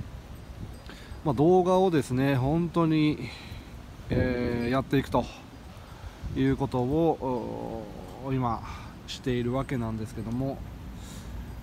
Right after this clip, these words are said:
まあ、六ヶ月、六ヶ月過ぎて、いや、まだ六ヶ月やってないんですよね。六ヶ月やってなくて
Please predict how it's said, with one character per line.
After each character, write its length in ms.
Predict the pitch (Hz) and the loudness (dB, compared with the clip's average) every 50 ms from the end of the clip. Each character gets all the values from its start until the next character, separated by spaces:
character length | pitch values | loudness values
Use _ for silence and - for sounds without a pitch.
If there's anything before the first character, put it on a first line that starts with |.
| - - - - - - - - - - - - - - - - - - - - - - - - | -12 -12 -12 -12 -10 -10 -10 -10 -10 -10 -10 -10 -10 -10 -10 -10 -10 -10 -10 -10 -10 -10 -6 -4
ま 60 | 160 | -2
あ、 40 | 123 | 0
六 120 | 127 131 - - - - | 0 -2 -2 -4 -2 -2
ヶ 120 | 208 196 | 0 2
月、 400 | 180 147 - - - 113 110 113 - - - - - - - - | 2 0 0 -2 -4 -6 -6 -6 -6 -8 -8 -10 -10 -10 -8 -4
六 160 | 127 131 139 131 - - | -4 -4 -4 -4 -6 -4
ヶ 100 | 190 208 | -2 -2
月 320 | 196 180 156 - - - 139 | 0 -2 -2 -4 -6 -6 -6
過 80 | 147 | -4
ぎ 160 | 139 143 127 - - - - - - - | -2 -2 -2 -4 -6 -10 -12 -12 -8 -4
て、 260 | 127 123 127 127 123 - - - - - - - - - - - - - - - - - | -2 -2 -2 -2 -4 -6 -8 -12 -12 -12 -12 -12 -12 -12 -12 -12 -12 -12 -10 -10 -8 -4
い 60 | - 151 | -2 -2
や、 40 | |
ま 120 | 143 165 190 | -2 0 0
だ 100 | 165 135 | 0 0
六 140 | 120 123 117 | -2 -2 -4
ヶ 160 | - - 240 | -4 -4 -2
月 200 | 208 156 117 113 | -2 -2 -2 -2
や 100 | 117 113 | -4 -4
っ 20 | |
て 180 | - - - 190 | -4 -2 -2 0
な 100 | 214 220 208 | 2 2 0
い 40 | |
ん 60 | 156 117 | 0 -2
で 60 | - | -4
す 60 | 113 | -4
よ 80 | 107 104 | -6 -6
ね。 240 | 117 131 143 143 127 | -4 -2 -2 -2 -2
六 120 | 123 123 - | -2 -4 -4
ヶ 180 | - - 196 | -4 -4 -4
月 200 | 190 170 - - | -2 -4 -4 -2
や 120 | 117 113 110 | -2 -2 -4
っ 20 | |
て 160 | - - 151 | -4 -4 -4
な 140 | 156 170 156 | -4 -2 -4
く 80 | - - | -4 -4
て 400 | - 131 127 120 117 110 101 | -4 -2 0 0 -2 -2 -4